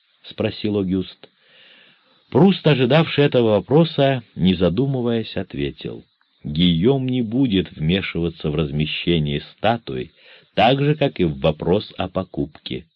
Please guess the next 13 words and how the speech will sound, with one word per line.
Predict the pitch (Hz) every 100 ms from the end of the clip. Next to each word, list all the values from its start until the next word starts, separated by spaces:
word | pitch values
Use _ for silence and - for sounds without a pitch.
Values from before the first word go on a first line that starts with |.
| _ _ _
Относительно | - - 95 92 117 113 101 98
размещения | 95 78 82 80 - - 127 147 165 170 165 _ _ - -
советоваться | 85 76 78 127 - 135 - - 127
будут | 95 82 92 -
с | -
вами». | 127 73 71 67 78 _ _ _ _ _ - - _
«Можете | 76 90 117 113 110 113
в | 95
этом | 95 98
не | 101
сомневаться», — | - 95 92 95 87 78 -
сказал | - - 71 71
Гамбетта, | 73 73 71 71 - - 60